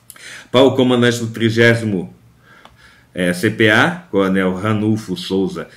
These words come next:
Brandão Filho, os resultados do apoio à Polícia, da, da Polícia Militar, a P R F, serão demonstrados em poucos meses com a redução da incidência criminal no trecho da rodovia.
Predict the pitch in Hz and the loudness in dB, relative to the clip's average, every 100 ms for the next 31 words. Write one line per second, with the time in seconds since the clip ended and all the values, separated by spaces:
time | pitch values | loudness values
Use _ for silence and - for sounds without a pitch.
0 | _ 82 101 95 92 101 - 123 175 175 | _ -6 -2 -2 -4 -4 0 0 0 -6
1 | - _ 110 120 113 123 123 117 117 110 | -14 _ -2 -2 0 0 -2 0 0 0
2 | 98 104 - 110 101 101 92 - - _ | -2 -6 -2 0 0 -4 -8 -12 -18 _
3 | _ 57 67 87 82 90 87 101 101 104 | _ -16 -10 -8 -6 -6 -4 -6 -4 -6
4 | 95 98 107 95 92 90 110 117 165 175 | -6 -2 0 0 -2 -2 0 0 0 -4
5 | 80 - - - - 110 120 113 117 117 | -12 -16 -20 -18 -4 2 4 4 2 2
6 | 120 117 120 139 156 160 120 117 113 123 | 0 0 0 0 -4 -2 -2 -2 -2 -2
7 | 175 180 170 135 113 110 117 127 113 80 | -2 -4 -2 -2 -2 -4 -4 -4 -8 -8
8 | 87 - 120 117 123 175 196 196 - 117 | -10 -6 -4 -2 0 0 -2 -4 -4 -4
9 | 131 143 123 147 90 92 92 | -2 -2 -2 -4 -6 -8 -8